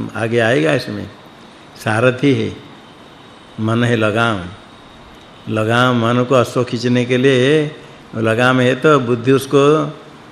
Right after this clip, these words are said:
बुद्धि तो सारथी बुद्धि है, खींच कर रखेगी। इसी प्रकार यहाँ भी बुद्धि, विवेक बुद्धि आपकी है, तो मन को भी रोक देना है।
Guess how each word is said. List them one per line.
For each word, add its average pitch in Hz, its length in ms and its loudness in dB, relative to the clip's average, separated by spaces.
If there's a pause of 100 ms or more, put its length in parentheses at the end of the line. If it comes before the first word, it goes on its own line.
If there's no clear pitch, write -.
(120)
बुद्धि 113 240 0
तो - 240 -6
सारथी 139 480 0
बुद्धि 117 440 -4
है, 95 140 -8 (640)
खींच 127 180 -4
कर 120 160 0
रखेगी। 104 360 -6 (1040)
इसी 135 220 2
प्रकार 135 400 2
यहाँ 127 500 2
भी 143 400 2 (460)
बुद्धि, 120 360 0
विवेक 127 440 4
बुद्धि 131 260 0
आपकी 135 420 0
है, 139 120 4
तो 151 140 2
मन 131 280 4
को 147 180 6
भी 170 100 6
रोक 156 160 4
देना 135 260 2
है। 95 240 -8